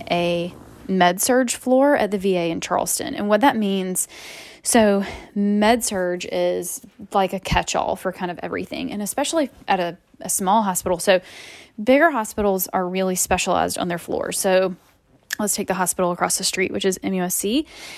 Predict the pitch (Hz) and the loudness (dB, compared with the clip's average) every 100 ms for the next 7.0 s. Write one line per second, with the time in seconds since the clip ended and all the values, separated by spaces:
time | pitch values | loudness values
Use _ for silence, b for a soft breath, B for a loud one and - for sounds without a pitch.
0 | B - 208 233 - 339 294 - - - | B -2 0 0 2 4 4 0 -2 -4
1 | 190 180 151 160 190 185 - - 190 202 | -2 -2 -4 -4 -6 -8 -12 -8 -6 -4
2 | 208 202 - - - 311 254 190 180 - | -2 -4 -6 -8 -4 -4 -4 -6 -8 -10
3 | 190 - 190 190 185 190 202 196 - - | -10 -8 -8 -6 -6 -6 -6 -8 -10 -4
4 | 277 285 277 240 247 247 233 254 - 294 | 2 2 0 -2 0 0 -2 -4 -4 -4
5 | 226 180 - 240 285 277 - 285 269 202 | -2 -6 -4 0 2 2 0 0 0 -2
6 | 180 185 190 185 196 214 226 226 254 | -2 -4 -6 -6 -4 -2 -4 -4 -4